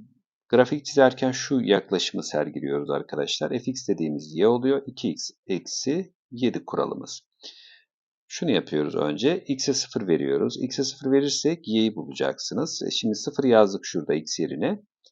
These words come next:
E, y eksi yedi çıktı. Sonra y'ye sıfır veriyoruz. Y'ye sıfır verip fonksiyonu iki x eksi yediyi sıfıra eşitlememiz gerekiyor demek ki. Buradan da x değerini bulduk. E, yedi bölü iki çıkacak.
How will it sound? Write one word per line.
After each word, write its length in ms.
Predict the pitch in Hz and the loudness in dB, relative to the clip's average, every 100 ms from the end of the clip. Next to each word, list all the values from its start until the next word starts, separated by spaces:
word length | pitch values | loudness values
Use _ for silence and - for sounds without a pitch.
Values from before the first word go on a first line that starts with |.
| _ - | _ -10
E, 80 | - | -8
y 420 | 95 131 180 - | 0 2 0 -2
eksi 320 | 101 - - | -4 -4 -2
yedi 300 | 127 73 95 | -2 -2 -4
çıktı. 440 | - - - - - _ _ _ _ | -6 -8 -8 -10 -10 _ _ _ _
Sonra 220 | 127 123 | 2 4
y'ye 280 | 85 92 151 | 4 4 4
sıfır 360 | - - - | 2 -6 -4
veriyoruz. 580 | 82 69 65 69 - 170 90 | -4 -2 -2 -2 -4 -4 -4
Y'ye 240 | 104 147 | 2 2
sıfır 340 | - - 120 | 0 -8 -2
verip 280 | 104 117 - _ - | 0 0 -4 _ -2
fonksiyonu 680 | 120 117 - 82 78 - - | -2 -2 -2 -2 -2 -4 -10
iki 260 | - 123 | -6 -4
x 200 | 92 - | -4 -4
eksi 340 | 82 80 - 78 | -6 -6 -8 -6
yediyi 340 | 73 - 139 | -6 -4 -6
sıfıra 340 | - - - | -8 -8 -6
eşitlememiz 580 | 67 - - 69 69 71 | -4 -4 -6 -6 -8 -10
gerekiyor 440 | - 71 143 - - | -10 -10 -10 -10 -8
demek 320 | 143 143 - | -8 -10 -6
ki. 260 | 156 196 _ - - _ _ | -4 -4 _ -18 -18 _ _
Buradan 360 | 127 131 147 147 | 2 6 6 4
da 80 | |
x 300 | - 131 - | 0 -4 -2
değerini 340 | 98 80 76 - | 2 2 2 -4
bulduk. 640 | 69 69 - 208 - - - | -4 -2 -4 -4 -10 -18 -4
E, 120 | 82 | 0
yedi 420 | 78 87 107 78 | 0 0 0 0
bölü 160 | 69 85 | -2 -4
iki 200 | - 87 | -6 -8
çıkacak. 680 | - - - - - - | -8 -8 -10 -14 -20 -20